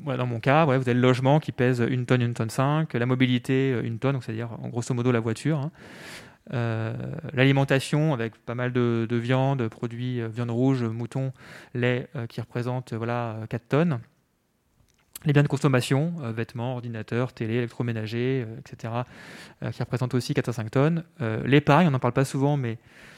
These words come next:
euh, nos investissements, euh, indirectement, sans qu'on le sache, fa-, vont financer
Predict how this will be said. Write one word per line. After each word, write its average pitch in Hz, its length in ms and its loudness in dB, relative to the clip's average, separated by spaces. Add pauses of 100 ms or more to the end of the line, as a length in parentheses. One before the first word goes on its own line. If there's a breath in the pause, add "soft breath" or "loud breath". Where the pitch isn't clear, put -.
(220 loud breath)
euh, 123 140 -10
nos 123 180 -4
investissements, 139 800 -2
euh, 117 180 -2
indirectement, 135 600 4
sans 139 120 -4
qu'on 127 120 -8
le 120 40 -6
sache, - 300 -8 (300)
fa-, - 220 -2
vont 127 180 0
financer 160 560 0